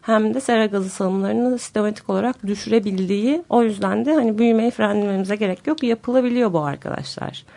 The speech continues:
Ama asıl yaptığı şey aslında bütün o yani enerjisini, enerji üretimini Doğu Avrupa'ya kaydırmak, enerjisini sonra başka ülkelerde yaptırdığı termik santrallerden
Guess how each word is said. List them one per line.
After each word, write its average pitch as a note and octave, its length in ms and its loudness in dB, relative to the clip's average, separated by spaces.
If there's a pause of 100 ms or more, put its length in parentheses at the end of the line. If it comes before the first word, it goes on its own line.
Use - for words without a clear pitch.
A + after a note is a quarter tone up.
(460)
Ama A#3 360 2
asıl A3+ 280 -2
yaptığı G#3+ 440 0
şey C#4 240 -2
aslında G#3+ 580 -2
bütün A3 220 -2
o F3 280 0
yani D#3 200 -2
enerjisini, F3 760 -2
enerji F3+ 400 -2
üretimini D3 500 -6
Doğu F#3+ 180 2
Avrupa'ya E3+ 340 -4
kaydırmak, F#3 520 -8 (760)
enerjisini G3+ 500 -2
sonra F#3 260 -2 (120)
başka F#3+ 360 0
ülkelerde D#3+ 840 -2
yaptırdığı D3+ 800 -2
termik D#3+ 380 -2
santrallerden C#3 720 -4